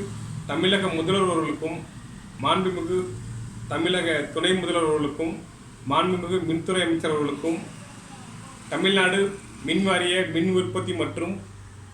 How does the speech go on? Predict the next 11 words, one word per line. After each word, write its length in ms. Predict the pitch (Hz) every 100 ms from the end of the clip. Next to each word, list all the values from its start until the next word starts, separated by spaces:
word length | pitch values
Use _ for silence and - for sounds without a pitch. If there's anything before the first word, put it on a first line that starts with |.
| -
விநியோக 360 | 151 202 202 190
வட்ட 260 | 170 - 180 185 -
ஒப்பந்த 420 | 139 180 185 190 -
தொழிலாளர்கள் 400 | 170 185 180 160
கூட்டமைப்பின் 520 | 170 175 165 160 160
சார்பாக 360 | 151 156 151 147 160 180 - - - - - - -
இந்த 140 | 160 160
கோரிக்கையை 400 | 175 196 196 185
முன்வைக்கிறோம். 600 | 165 170 175 165 160 165 - - - - - - - - -
தமிழக 360 | - 156 196 196
மின்வாரியத்தில் 720 | 180 180 185 185 165 165 190